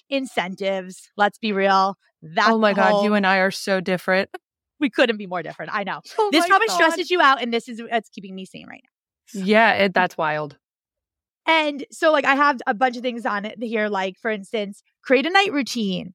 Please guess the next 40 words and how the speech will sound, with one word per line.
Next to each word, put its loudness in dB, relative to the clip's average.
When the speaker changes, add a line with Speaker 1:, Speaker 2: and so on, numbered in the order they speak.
Speaker 1:
then 0
maintain -6
a -8
night -4
routine. -14
Because -2
rather 2
than, -2
like, -2
trying 0
to -2
figure 0
out 4
why 4
the 0
routine -6
wasn't -6
working, -4
it's -8
like, 0
"Nope, 4
guess 0
I 6
just -4
should -2
stay 0
up 2
all 4
night. 0
Night 0
routines -8
don't 2
work 0
for -2
me. -2
Only 4
have 4
my -2
morning 0
routine." -8